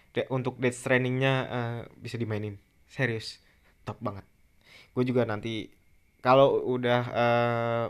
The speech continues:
belanja dan udah ada duit, gue bakal mainin Death Stranding dan gue bakal bikin review lagi tentang, eh, sequel, eh, bukan sequel ya, eh, game, game, gameplaynya Death Stranding sendiri kayak gimana versi gue. Eh, oke, selamat malam,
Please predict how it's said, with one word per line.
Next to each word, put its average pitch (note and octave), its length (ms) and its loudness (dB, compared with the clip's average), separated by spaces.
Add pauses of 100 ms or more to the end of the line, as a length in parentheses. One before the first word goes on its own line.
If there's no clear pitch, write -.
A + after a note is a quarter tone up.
belanja A2+ 480 0
dan D#3 160 4
udah B2+ 200 4
ada A#2+ 120 0
duit, B2 320 -2 (320)
gue B2+ 120 -4
bakal B2 280 4
mainin A#2 280 -2
Death A2+ 200 -4
Stranding B2 360 0
dan A#2 120 -2
gue B2+ 80 4
bakal C3+ 240 2
bikin B2 240 -4
review A#2+ 320 0
lagi C3+ 560 0 (240)
tentang, A2+ 720 -4
eh, F2+ 320 -8 (480)
sequel, C3 560 0
eh, A#2+ 320 4
bukan B2 160 2
sequel C3+ 240 0
ya, A#2 120 2
eh, A2 320 0
game, B2 280 -4
game, B2+ 320 -2
gameplaynya B2+ 720 2
Death A#2+ 160 -4
Stranding A#2+ 320 -2
sendiri A#2+ 320 -8
kayak A2 160 -4
gimana A#2 240 -4
versi A#2+ 320 -6
gue. A2+ 160 -4 (560)
Eh, F#2+ 240 -12
oke, D#3 480 -4
selamat G#2+ 320 -6
malam, E3+ 480 2